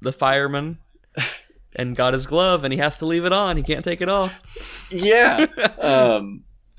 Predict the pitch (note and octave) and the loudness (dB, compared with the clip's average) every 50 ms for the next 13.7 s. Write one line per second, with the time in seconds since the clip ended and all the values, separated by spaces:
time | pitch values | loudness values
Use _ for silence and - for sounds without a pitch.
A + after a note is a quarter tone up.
0 | - - - _ F3 - - F#3 D#3+ D3 B2+ A#2+ B2+ F3 F#3+ F#3+ G3+ F#3 F#3+ F3+ | -20 -20 -16 _ -6 2 6 8 8 8 8 6 6 4 6 8 8 8 8 6
1 | E3+ D#3+ C3+ A#2 A2+ B2 C3 B2 A#2 A#2 B2 C3+ C#3 C3+ C3 C#3+ D3 D3 D3 D3 | 2 0 2 6 6 6 6 6 6 4 4 2 -2 -2 2 4 4 4 4 2
2 | C3 C3+ - - C#3 B2+ - - A#3+ F3 C#3 B2+ B2+ A#2+ A#2+ A2+ - - G#2+ G#2+ | 0 4 4 4 6 6 6 6 6 6 4 2 2 2 2 2 2 4 4 4
3 | - - G3+ - - - B2+ B2 B2 - D3 D3 D#3 - - _ _ _ - - | 4 4 4 2 -2 -2 -2 -2 -2 -4 -6 -4 -6 -8 -10 _ _ _ -20 -20
4 | _ _ _ _ _ _ _ _ _ _ _ _ C#3+ C#3 C#3 C3 - - A3 G#3+ | _ _ _ _ _ _ _ _ _ _ _ _ -6 -4 -4 -2 -2 -2 0 0
5 | G#3 G3+ G#3 G3+ F#3+ F#3 D3 D3 D3 - C3 B2+ C#3 D#3 D#3+ C#3+ D3+ D3 C#3+ A2+ | 0 0 0 0 0 2 4 4 4 4 4 2 2 2 2 2 2 0 2 0
6 | B2 B2 A#2+ A#2+ B2 - D3+ D3 C#3+ C#3 C3+ C3 C3 - D#3 D#3 C#3+ C3 B2+ B2 | -2 -4 -6 -6 -6 -2 -2 0 0 0 0 0 0 2 2 2 2 2 2 2
7 | B2 B2+ B2 C3 B2+ A#2+ C3 B2 A#2 A2+ A#2 B2 B2+ - C3 B2 A#2+ A2+ A2 A2 | 0 0 -2 -6 -6 -4 -4 -4 -2 -2 -4 -4 -2 -2 -2 -2 0 -2 -2 -2
8 | A#2 A#2 A#2 A2 A2 A2+ - - A#2+ A2+ E2 - A2+ A2 - - - - - - | 0 0 0 0 -2 -2 -4 -6 -6 -4 -4 -6 -2 4 6 6 6 6 2 -4
9 | - - - - - - - - - - _ - C3 B2+ A#2 A#2+ A#2 - - _ | -8 -10 -16 -20 -20 -20 -20 -20 -20 -20 _ -6 -6 -4 -4 -6 -8 -10 -18 _
10 | _ _ _ _ _ _ _ _ _ - D#3+ C#3+ - - E3+ E3 - - C3+ C#3 | _ _ _ _ _ _ _ _ _ -4 -4 -4 -2 -2 -2 -2 -2 -2 -4 -2
11 | C3+ C3 C3 B2+ C#3+ - C3+ A2 - C3+ B2+ B2 A#2 A#2+ - - - - - - | -2 -2 -2 -4 -2 -2 -4 -4 -2 -2 -2 -2 -2 -4 -8 -10 -14 -16 -20 -20
12 | - _ - - - - - - - - A#2+ B2+ A#2+ B2+ C3 B2 A#2+ - - - | -20 _ -14 -14 -14 -14 -14 -16 -4 0 0 4 6 6 6 6 4 2 -4 -10
13 | - - - - - C#3+ C3+ C3+ C3 B2 B2 A#2+ - | -12 -10 -8 -2 4 6 8 8 8 6 4 2 -2